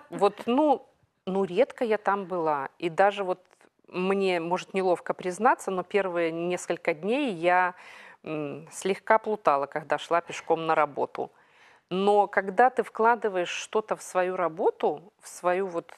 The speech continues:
ну, для меня это в поликлинику, это становится родным местом.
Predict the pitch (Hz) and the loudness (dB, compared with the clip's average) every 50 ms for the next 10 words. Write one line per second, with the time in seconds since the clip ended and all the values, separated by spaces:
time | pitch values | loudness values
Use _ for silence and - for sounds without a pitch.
0 | _ _ - 156 175 190 165 151 165 165 160 160 156 147 143 143 - 143 - - | _ _ -10 -6 -6 -4 -4 -2 -4 -4 -4 -4 -4 -4 -4 -4 -6 -14 -14 -8
1 | - 180 165 156 - - 160 151 147 143 - - - - - - - - - - | -6 -6 -6 -6 -8 -10 -12 -10 -10 -10 -10 -8 -8 -8 -6 -8 -10 -10 -8 -6
2 | - 208 202 254 359 415 381 - - 269 233 226 208 190 226 269 302 294 262 233 | -4 -2 0 0 0 0 -2 -4 -2 0 0 0 0 -2 -4 -4 -4 -2 -2 -4
3 | 202 151 156 - - - - 139 143 143 151 | -4 -4 -6 -10 -12 -14 -14 -14 -14 -14 -20